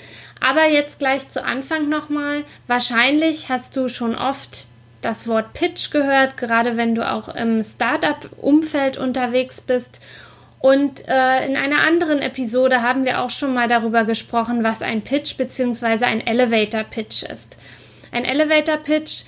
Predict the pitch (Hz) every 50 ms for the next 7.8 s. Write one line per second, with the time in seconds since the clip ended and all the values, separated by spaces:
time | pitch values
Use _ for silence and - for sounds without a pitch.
0 | - - - - - - 262 254 - - - 277 262 262 262 254 226 269 262 262
1 | - 269 247 220 233 233 240 269 285 285 269 247 - - 254 247 247 247 - -
2 | 262 240 - - 269 277 262 269 262 - - - 233 240 240 240 - - - -
3 | - 277 285 311 320 311 - 302 302 302 302 302 294 294 285 269 - - 247 247
4 | - 226 233 240 240 233 226 226 262 285 285 - - 269 262 262 269 269 277 269
5 | - - - - - 254 247 247 247 - - 226 226 220 226 226 220 220 220 220
6 | 214 214 214 208 202 - 247 226 240 240 - - 277 277 - - 254 269 285 302
7 | - - 226 226 240 233 240 262 254 269 262 - 294 302 311 330